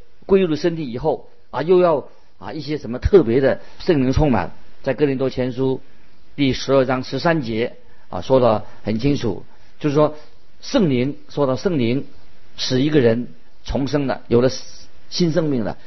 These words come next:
圣灵就已经住在我们里面了，那么已经在我们的身上，生命里面留下了印记了。我们已经可以说一个归主的人已经受了圣灵的洗了，那么我们就跟其他的信徒已经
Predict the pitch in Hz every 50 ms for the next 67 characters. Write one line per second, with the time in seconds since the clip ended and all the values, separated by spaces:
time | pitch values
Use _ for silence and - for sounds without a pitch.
0 | - - - - - 233 196 165 170 185 180 190 160 123 113 156 165 - 190 170
1 | 156 156 139 123 - - - - - - - 123 135 160 175 147 117 104 104 120
2 | 127 113 104 98 - - - - - - - - 160 180 160 135 135 180 180 185
3 | 175 156 120 117 127 139 143 135 - 156 151 147 147 - - - - - - -
4 | - - - - - 202 190 185 180 156 127 123 135 139 123 117 123 135 143 135
5 | 156 139 127 123 - 233 226 175 143 135 - 151 131 110 92 - - - - -
6 | - - - - - - - 117 156 165 147 123 147 151 139 147 143 127 117 139
7 | 135 - - - - - - 175 170 156 - 208 202 165 127 135 127 123 123 123
8 | 131 139 131 - - - - 127 123 147 151 - 180 156 135 131 127 - 180 151
9 | 117 120 135 135 123 107 - - - 92 87 78 - - - - - - - 170
10 | 175 165 139 123 123 143 139 151 143 143 160 156 143 - 143 135 135 135 131 117
11 | - - - - - - - - 190 147 110 - 107 104 113 110 113 110 139 139